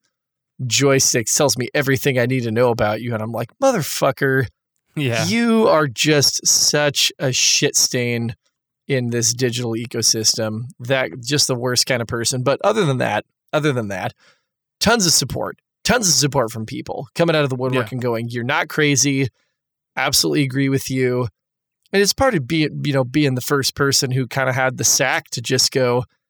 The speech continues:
Speaker 1: "Okay, I'm gonna go get crucified in this subreddit by all the fanboys, and that's gonna be okay because eventually
Speaker 2: <laughs> Yeah.
Speaker 1: either nobody's gonna agree with me and whatever, I've got a good hot take out there in the Reddit-verse, or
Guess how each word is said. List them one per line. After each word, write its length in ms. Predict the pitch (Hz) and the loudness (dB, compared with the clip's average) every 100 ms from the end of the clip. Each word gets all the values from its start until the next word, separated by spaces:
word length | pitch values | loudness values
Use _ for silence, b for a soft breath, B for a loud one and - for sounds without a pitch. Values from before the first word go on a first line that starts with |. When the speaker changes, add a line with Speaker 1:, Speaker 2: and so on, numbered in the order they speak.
| _ _ _ | _ _ _
Speaker 1:
"Okay, 500 | 123 127 190 180 156 - | -4 0 0 2 2 0
I'm 120 | 117 | -2
gonna 140 | 120 | -2
go 140 | 117 127 | -2 0
get 200 | 143 - | -2 -4
crucified 720 | - 165 - 123 127 123 117 | 0 0 0 0 2 2 0
in 200 | 113 110 | -4 -4
this 220 | 120 - | 0 2
subreddit 520 | 151 139 120 117 120 | 2 0 0 0 0
by 120 | 110 | 0
all 120 | 104 117 | 0 -2
the 80 | |
fanboys, 720 | 127 147 139 123 113 113 117 - | -2 0 0 0 0 0 0 -2
and 120 | 117 | -2
that's 220 | 113 - | -2 -2
gonna 140 | 135 | -4
be 120 | 131 160 | 0 0
okay 440 | 151 202 175 151 | 0 2 2 2
because 380 | 135 135 135 127 | 0 -2 -2 0
eventually 600 | 143 180 160 135 131 131 | 0 0 2 0 0 0
Speaker 2:
<laughs> 40 | 170 | 0
Yeah. 520 | - 175 - - - _ _ - | 0 -2 -2 -6 -8 _ _ 2
Speaker 1:
either 500 | 170 156 156 151 143 | 2 4 4 4 2
nobody's 520 | 139 143 151 180 175 | 2 2 2 2 2
gonna 140 | 202 | 2
agree 200 | 190 196 | 2 2
with 220 | 208 156 | 2 2
me 180 | 160 160 | 0 2
and 200 | 147 131 | 2 0
whatever, 580 | 117 131 151 147 135 127 | 0 2 2 2 4 4
I've 160 | 123 120 | 2 2
got 180 | 131 | 2
a 60 | 131 | 2
good 220 | 131 131 | 2 2
hot 260 | 117 135 - | 2 0 0
take 320 | 151 156 139 | 0 0 0
out 180 | 127 127 | 0 0
there 220 | 127 123 | -2 -2
in 80 | 117 | -2
the 80 | 120 | -2
Reddit-verse, 720 | 143 143 120 120 117 117 - 196 | -2 -2 -4 -4 0 0 0 2
or 460 | 185 147 131 131 | 4 4 4 2